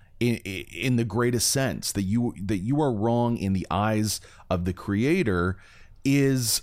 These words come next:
another form of genocide. It's another form of abuse to children that should never happen. And I, I don't think it is, um, hyperbolic to say,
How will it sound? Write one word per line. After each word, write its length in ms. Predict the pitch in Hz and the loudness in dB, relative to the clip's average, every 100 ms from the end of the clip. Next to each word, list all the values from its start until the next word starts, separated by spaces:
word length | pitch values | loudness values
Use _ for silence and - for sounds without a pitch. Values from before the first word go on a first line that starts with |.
| - | 0
another 380 | 107 113 117 | 0 2 0
form 260 | 107 113 110 | -2 -2 -2
of 120 | 95 | -2
genocide. 440 | 92 95 90 95 90 | -2 -4 -2 -2 -2
It's 140 | - | 0
another 300 | 87 101 110 | 0 2 0
form 280 | - 107 101 | 0 0 0
of 120 | 85 | 0
abuse 420 | 80 76 90 - | -2 0 0 0
to 120 | - | -4
children 580 | 90 - 92 80 87 80 - - - | -4 -2 -2 0 0 0 -4 -6 -4
that 280 | 82 82 87 - - | -2 0 -2 -6 -4
should 340 | - - - 123 | 0 4 6 6
never 260 | 110 95 | 6 4
happen. 440 | 85 80 - 87 85 | 2 0 0 0 0
And 440 | 95 92 92 90 - | 2 2 2 0 0
I, 160 | 90 - | 0 0
I 100 | 98 | 0
don't 400 | 92 131 147 - | 0 2 0 0
think 320 | - 107 - - | 0 0 0 -2
it 140 | 90 | -2
is, 500 | - 85 82 76 - - - - - - 65 | 0 0 0 0 -2 -4 -14 -18 -20 -10 -4
um, 760 | 64 64 64 65 60 57 52 - | -2 0 -2 -4 -6 -8 -10 -6
hyperbolic 680 | - 95 98 90 98 98 87 | -4 -2 0 0 0 -2 -4
to 100 | - | -6
say, 580 | - 101 90 85 76 | -4 -2 0 -2 -4